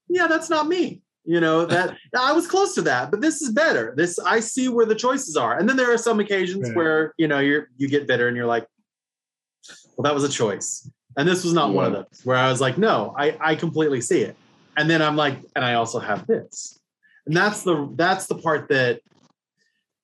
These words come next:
Speaker 1: you guys were, I think, I don't know if that was initially the, the full plan, but you, you built Jacksonville.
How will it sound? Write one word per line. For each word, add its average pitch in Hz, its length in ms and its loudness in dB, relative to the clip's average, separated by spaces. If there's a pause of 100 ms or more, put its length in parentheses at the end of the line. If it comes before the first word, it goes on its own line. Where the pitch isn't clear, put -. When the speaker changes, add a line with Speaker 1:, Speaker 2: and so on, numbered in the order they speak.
(440)
Speaker 1:
you 175 380 -4
guys 185 320 2
were, 156 580 4
I 139 80 -2
think, 180 260 -2 (920)
I 170 80 2
don't 185 140 2
know 185 180 4
if 180 80 -2
that 160 120 0
was 143 240 0
initially 151 640 2
the, 131 260 2
the 123 180 -2
full 143 240 0
plan, 139 460 -2
but 110 180 -4 (180)
you, 147 460 -2
you 156 280 -2 (100)
built 165 420 0 (100)
Jacksonville. 110 840 -4